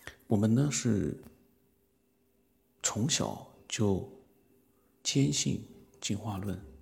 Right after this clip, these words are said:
是正确的，从来没有考虑过说它是错误的。所以当你获得了越来越多的信息之后呢，你有了怀疑之后，一部分人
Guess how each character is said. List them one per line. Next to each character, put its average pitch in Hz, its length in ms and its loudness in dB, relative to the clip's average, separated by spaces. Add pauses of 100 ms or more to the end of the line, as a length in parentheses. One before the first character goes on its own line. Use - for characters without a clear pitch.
是 - 200 -4
正 107 200 0
确 - 220 -6
的， - 140 -16 (840)
从 147 220 2
来 175 120 8
没 156 140 4
有 143 140 4
考 90 240 2
虑 104 100 6
过 98 180 6
说 113 380 2 (1120)
它 - 160 -2
是 - 140 0
错 - 220 0
误 - 120 -6
的。 - 40 -18 (1300)
所 - 200 6
以 147 140 8
当 156 300 6
你 101 400 2
获 139 240 6
得 107 160 6
了 110 100 4
越 123 100 2
来 113 120 2
越 107 100 2
多 110 180 -4
的 104 140 0
信 104 180 4
息 104 140 -2
之 - 140 -2
后 110 240 0
呢， 87 260 -4
你 107 160 4
有 95 140 2
了 87 100 -4
怀 90 240 -6
疑 107 140 -2
之 110 160 -4
后， 95 340 -4 (480)
一 131 80 0
部 135 160 4
分 101 220 0
人 - 260 -10